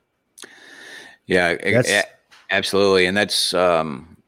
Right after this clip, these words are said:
Speaker 1: again, you know, the best guy's still gonna win, but that's a better test. You know, it's a better test for
Speaker 2: Yeah.
Speaker 1: consistency. The, the more, the more stages you can get in there, the better.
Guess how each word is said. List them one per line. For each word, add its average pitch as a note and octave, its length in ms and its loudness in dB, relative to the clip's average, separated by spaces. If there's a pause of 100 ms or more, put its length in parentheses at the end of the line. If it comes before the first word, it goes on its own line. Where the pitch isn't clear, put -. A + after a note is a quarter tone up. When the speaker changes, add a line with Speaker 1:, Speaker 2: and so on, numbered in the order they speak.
(1400)
Speaker 1:
again, F2+ 460 -6
you G#2+ 100 -10
know, G#2 120 -4
the G2+ 60 -6
best A#2 260 0
guy's G2 200 2
still F2+ 200 0
gonna E2 160 -4
win, E2+ 400 -6
but G#2 120 -2
that's A#2+ 160 2
a A2+ 60 4
better G2+ 240 2
test. - 420 -2
You F2 100 -14
know, F#2 100 -6
it's F2+ 100 -6
a F2+ 60 -2
better G2+ 220 2
test G2 260 -2
for F#2+ 180 -6
Speaker 2:
Yeah. A#2 120 2
Speaker 1:
consistency. F#2 760 0
The, E2+ 120 -14
the D2+ 120 -12
more, F#2+ 400 -4
the B1+ 60 -12
more F#2 180 -6
stages F#2 320 -2
you F2+ 60 -6
can F2 60 -8
get F2 100 0
in F2 80 0
there, F2+ 120 0
the E2+ 80 -2
better. F2 460 0